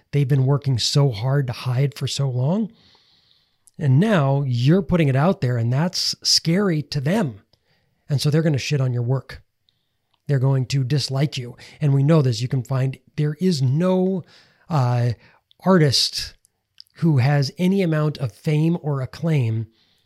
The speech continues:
that has, uh, avoided the scrutiny or the vitriol or the hatred of somebody. You know, like, uh, Jimmy Kimmel's mean tweets is,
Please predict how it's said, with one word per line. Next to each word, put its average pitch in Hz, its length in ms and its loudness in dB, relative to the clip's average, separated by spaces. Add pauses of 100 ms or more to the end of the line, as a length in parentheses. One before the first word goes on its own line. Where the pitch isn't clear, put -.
(220)
that 135 160 0
has, 131 720 2 (440)
uh, 127 440 0
avoided 135 760 4 (540)
the 123 480 4 (480)
scrutiny 156 800 2
or 151 320 -2
the 139 380 0
vitriol 135 800 2
or 143 180 -4
the 127 100 -8
hatred 139 580 -4
of 127 160 -10
somebody. 180 520 -2 (880)
You 160 140 0
know, 165 100 0
like, 170 340 -2 (520)
uh, 151 260 0
Jimmy 175 300 2
Kimmel's 165 400 0
mean 160 220 2
tweets 156 420 -2
is, 110 200 -6